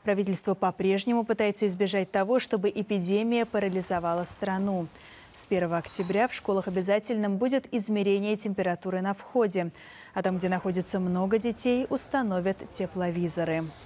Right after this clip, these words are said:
Объем производства строительной индустрии вырос в июле в месячном исчислении, то есть удалось подняться со дна в мае.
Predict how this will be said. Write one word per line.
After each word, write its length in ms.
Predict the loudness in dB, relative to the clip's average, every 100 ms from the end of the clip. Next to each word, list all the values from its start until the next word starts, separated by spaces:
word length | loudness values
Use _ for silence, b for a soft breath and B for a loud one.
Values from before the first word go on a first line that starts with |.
| -20 -20 -20 -20 -20 -20 -20 -20 -20 -20 -20 _ _ _ _ _ _ -20 _ _ _ _ _ B B B B B B
Объем 320 | 2 4 6
производства 560 | 4 4 4 4 4 2
строительной 520 | 4 4 4 2 4
индустрии 520 | 4 2 2 4 4
вырос 400 | 6 6 6 4
в 60 | 2
июле 360 | 4 4 4
в 60 | 4
месячном 540 | 2 2 -2 0 0
исчислении, 760 | 0 0 0 2 2 2 2 2
то 140 | 2
есть 240 | 2 0
удалось 500 | 0 2 2 0 -2
подняться 640 | -2 -2 -2 -2 -2 0 -2
со 240 | 0 -2
дна 320 | -2 -2 -2 -2
в 40 |
мае. 480 | 0 2 2 2 0